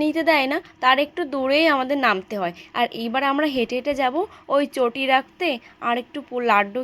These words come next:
কিনবো। আর এখানে না নিয়মটা খুব ভালো, যে দোকান থেকে তুমি লাড্ডু নেবে মানে প্রসাদ নেবে, সেই দোকানে চটি রাখতে পারো। আর হনুমান মন্দিরের ভিতরে কিন্তু ফোনটা নিতে দেয়, সেখানে কোনো সমস্যা হয় না, ব্যাগও নিতে দেয়, শুধু চটিটা রেখে যেতে হয়, তারপরে আবার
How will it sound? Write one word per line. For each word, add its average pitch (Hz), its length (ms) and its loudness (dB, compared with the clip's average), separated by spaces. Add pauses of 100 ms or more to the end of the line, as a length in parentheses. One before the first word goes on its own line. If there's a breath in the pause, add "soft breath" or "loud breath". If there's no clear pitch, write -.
কিনবো। 269 300 -6 (180)
আর 208 160 0
এখানে 247 280 -6
না 359 60 2 (100)
নিয়মটা 240 380 -4
খুব 320 100 -4 (120)
ভালো, 196 200 0 (420 loud breath)
যে 254 100 0 (120)
দোকান 311 280 -4
থেকে 330 220 -6
তুমি 330 140 -2 (100)
লাড্ডু 226 360 -4
নেবে 302 220 -2
মানে 294 180 -4
প্রসাদ 262 360 -6
নেবে, 349 120 -4 (280 loud breath)
সেই 247 240 2
দোকানে 269 220 -2 (100)
চটি 247 280 -6
রাখতে 190 280 -12
পারো। 165 160 -6 (240 loud breath)
আর 285 80 4 (100)
হনুমান 269 360 4 (100)
মন্দিরের 330 460 4
ভিতরে 302 280 2 (100)
কিন্তু 320 220 -2 (160)
ফোনটা 294 320 2 (100)
নিতে 233 200 0 (100)
দেয়, 175 140 2 (280 loud breath)
সেখানে 294 300 0 (100)
কোনো 330 120 2 (120)
সমস্যা 277 440 0
হয় 294 180 4
না, 349 60 4 (380)
ব্যাগও 247 380 0
নিতে 294 220 -2
দেয়, 381 120 4 (240 loud breath)
শুধু 330 240 -2
চটিটা 262 400 4
রেখে 240 240 0
যেতে 214 180 -6
হয়, 359 220 0
তারপরে 233 400 0
আবার 247 140 2